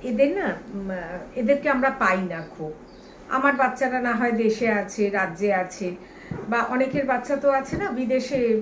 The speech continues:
উম, সন্তানেরা সব বিদেশে কর্মরত, বিয়ে সূত্রে গেছে, গেছে। তো তারা তাদের ওই, উম, আহ, ভিডিও কল, ফোন কল এসবের অপেক্ষায় দিয়ে দিন কাটায় বাবা মারা, ভীষণ একাকিত্বে ভোগে। বা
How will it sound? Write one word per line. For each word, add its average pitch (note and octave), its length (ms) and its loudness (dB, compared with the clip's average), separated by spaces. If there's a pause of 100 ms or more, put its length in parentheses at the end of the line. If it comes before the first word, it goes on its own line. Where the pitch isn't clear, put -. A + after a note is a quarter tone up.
উম, A3+ 320 -4
সন্তানেরা A#3 560 -2
সব A#3 200 -4
বিদেশে A#3 400 2
কর্মরত, G#3+ 580 0
বিয়ে G#3+ 400 2
সূত্রে G#3+ 400 -4
গেছে, G#3 440 0
গেছে। G#3 420 -4 (640)
তো C4 100 -2
তারা C4+ 300 2
তাদের C#4 380 2
ওই, C#4 280 2
উম, A3+ 440 -2
আহ, G#3+ 800 -2
ভিডিও B3 340 6
কল, C4+ 300 4 (540)
ফোন B3+ 260 2
কল B3+ 300 6 (400)
এসবের B3+ 420 0
অপেক্ষায় A#3 420 -2
দিয়ে G#3 380 0 (200)
দিন A3+ 180 2
কাটায় G3 380 -2
বাবা F3+ 280 -2
মারা, F3 320 -6 (420)
ভীষণ C4+ 260 0
একাকিত্বে A3 600 0
ভোগে। F3+ 380 -4 (920)
বা A3 160 -2